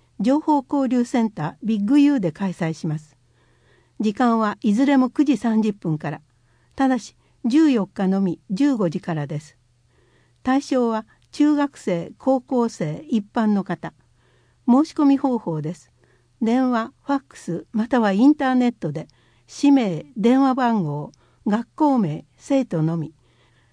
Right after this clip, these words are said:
体験希望課をそれぞれの産業技術専門学院までどうぞ。申し込み締め切り日があります。実施学科、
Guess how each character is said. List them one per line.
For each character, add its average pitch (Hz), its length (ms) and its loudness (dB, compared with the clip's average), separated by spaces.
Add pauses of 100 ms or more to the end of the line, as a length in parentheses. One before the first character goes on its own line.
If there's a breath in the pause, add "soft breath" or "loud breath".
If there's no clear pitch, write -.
(220)
体 294 240 -2
験 269 300 0
希 254 180 -2
望 262 220 -2
課 165 180 -8
を 170 140 -12 (280)
そ - 160 -2
れ 311 140 4
ぞ 302 120 2
れ 208 140 0
の 180 220 -6
産 285 300 2
業 277 200 0
技 240 140 -2
術 285 200 -2
専 277 240 2
門 262 220 2
学 254 240 -4
院 202 160 0
ま 156 100 -4
で 151 140 -8
ど 156 140 -8
う 151 40 -10
ぞ。 - 160 -20 (960)
申 254 220 2
し - 80 -12
込 277 140 -2
み 254 120 0
締 254 180 -2
め 262 120 2
切 254 140 -4
り 233 80 -2
日 208 160 -6
が 156 100 -4
あ 151 60 -4
り 151 100 -6
ま 156 140 -6
す。 - 180 -20 (1300)
実 220 160 -2
施 285 260 0
学 269 240 -4
科、 - 160 -14